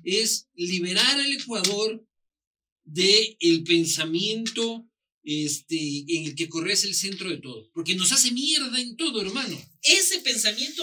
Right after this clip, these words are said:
Speaker 2: nos tiene a Guillermo Lazo en el poder ahorita.
Speaker 1: Sí, señor. Y nos tiene a Luisa en, eh, la,
Speaker 2: En la
Speaker 1: en,
Speaker 2: segunda
Speaker 1: en la
Speaker 2: vuelta.
Speaker 1: segunda vuelta. Y nos tuvo a Lelo Arauz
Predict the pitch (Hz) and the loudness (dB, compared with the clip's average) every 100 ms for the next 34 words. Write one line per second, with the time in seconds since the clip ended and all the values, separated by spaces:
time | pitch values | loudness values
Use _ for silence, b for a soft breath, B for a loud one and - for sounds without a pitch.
0 | 254 202 185 240 247 240 185 180 202 208 | -2 -2 0 -2 0 0 0 -2 -4 -4
1 | 185 190 185 151 139 156 139 135 135 - | -4 -4 -6 -10 -12 -10 -10 -12 -16 -20
2 | _ b b - 330 330 339 320 359 302 | _ b b 4 6 6 4 2 0 -2
3 | - - _ _ _ 214 214 220 - 294 | -4 -14 _ _ _ -2 0 0 2 4
4 | 277 233 226 247 285 320 277 269 - 208 | 4 2 2 4 6 6 4 -2 -4 -4
5 | 202 196 196 190 185 190 190 185 185 185 | -2 -2 -2 -2 -2 0 0 0 -4 -4
6 | 185 180 180 185 185 180 185 190 214 214 | -4 -2 -2 -2 0 0 0 -2 -8 -2
7 | 254 - B B 214 220 214 - 302 285 | -2 -2 B B -2 0 0 0 -2 0
8 | 277 277 277 254 247 262 262 - | 4 4 2 0 0 -2 -4 -10